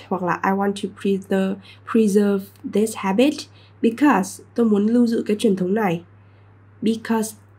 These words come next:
uh, because những cái, um, because traditional games are suitable physical activities for children. À, cô xin lỗi nhé, các con hãy thay cái chủ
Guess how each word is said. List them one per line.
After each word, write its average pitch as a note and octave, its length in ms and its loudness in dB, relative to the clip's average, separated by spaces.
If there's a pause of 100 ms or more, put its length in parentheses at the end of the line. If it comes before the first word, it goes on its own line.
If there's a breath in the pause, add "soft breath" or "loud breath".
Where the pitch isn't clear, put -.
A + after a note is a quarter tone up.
(140)
uh, F3+ 320 0
because G#3 420 -4
những G#3+ 140 -4
cái, F#3 180 -4
um, G#3 240 -6 (320)
because G#3+ 360 -2
traditional A3 680 2
games A3 500 0 (360 loud breath)
are G#3 180 0
suitable G#3 800 0
physical G#3 460 0
activities A#3+ 760 0
for F#3+ 200 -2
children. F#3+ 380 2 (540 soft breath)
À, F3+ 200 -6
cô G3+ 80 -2
xin G#3+ 160 -2
lỗi G#3+ 140 -2
nhé, B3 200 -2
các B3+ 140 -4
con A3 160 -2
hãy A3 140 -4
thay B3 260 -2
cái F#3+ 220 -2 (120)
chủ F#3+ 300 0